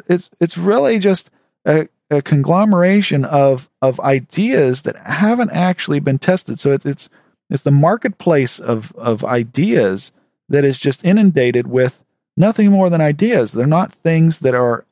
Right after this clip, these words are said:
actually empirically validated. And if it sounds intuitive,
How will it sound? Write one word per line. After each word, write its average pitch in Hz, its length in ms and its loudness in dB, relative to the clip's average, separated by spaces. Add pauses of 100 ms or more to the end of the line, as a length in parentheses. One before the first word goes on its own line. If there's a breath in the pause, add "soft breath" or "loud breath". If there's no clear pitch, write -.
actually 131 480 -4
empirically 175 840 -2
validated. 135 640 0
And - 20 -2
if 135 140 -2
it 170 120 0
sounds 262 440 0
intuitive, 262 680 0